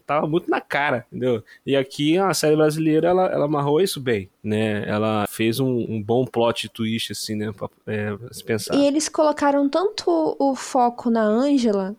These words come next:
Speaker 2: no que estava acontecendo com ela, que a série nos induziu o tempo todo a pensar que era apenas sobre ela.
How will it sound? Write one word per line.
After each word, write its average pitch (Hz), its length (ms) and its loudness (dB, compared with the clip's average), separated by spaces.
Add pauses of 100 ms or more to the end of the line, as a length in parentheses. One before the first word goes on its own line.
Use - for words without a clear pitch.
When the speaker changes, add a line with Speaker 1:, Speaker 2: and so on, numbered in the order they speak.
(160)
Speaker 2:
no 214 100 -2
que - 80 -12
estava 240 240 -2
acontecendo 220 540 -2
com 208 120 -4
ela, 214 400 0 (140)
que 294 520 0
a 277 120 2
série 277 260 2
nos 285 240 2
induziu 277 460 4
o 294 60 -2
tempo 302 280 -2
todo 294 180 0
a 294 60 2
pensar 294 500 0
que - 200 -6
era 277 200 4
apenas 294 640 0
sobre 330 260 0
ela. 262 420 2